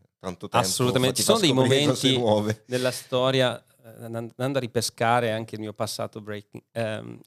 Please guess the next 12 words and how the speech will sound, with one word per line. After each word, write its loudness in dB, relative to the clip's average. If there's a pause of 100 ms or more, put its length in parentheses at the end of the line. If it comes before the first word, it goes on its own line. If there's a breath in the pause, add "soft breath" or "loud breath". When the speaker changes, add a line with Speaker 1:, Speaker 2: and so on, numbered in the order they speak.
Speaker 2:
uno 4
dei, 0
dei -2
fattori 0
che 2
ha 0
maggiormente -2
favorito -2
la -4
diffusione -8
dell'hip -12
hop, -14